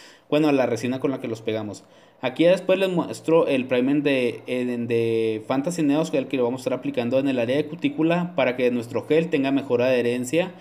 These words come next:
Les voy a estar explicando un poquito, o sea, les voy a estar mostrando un poquito cada vez más en los videos, más pasos que yo hago,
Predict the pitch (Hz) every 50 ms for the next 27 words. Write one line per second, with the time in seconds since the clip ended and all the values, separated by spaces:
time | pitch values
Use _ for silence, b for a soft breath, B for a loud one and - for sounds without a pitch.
0 | B B B B B B 151 165 170 175 185 185 180 202 196 202 202 - - 185
1 | 175 156 147 160 175 175 175 175 175 170 170 - 170 - - 135 131 - 139 143
2 | 147 139 139 147 151 - 175 175 175 175 175 175 175 180 180 175 175 175 175 170
3 | - 175 175 175 175 - - 165 156 160 160 165 165 165 165 - - 160 151 147
4 | 151 156 175 175 175 170 151 143 139 135 135 131 127 127 127 143 151 147 165 156
5 | 143 139 - - - - 135 131 - - - - - 139 127 127 127 127 123 120
6 | 123 135 165 175 175 B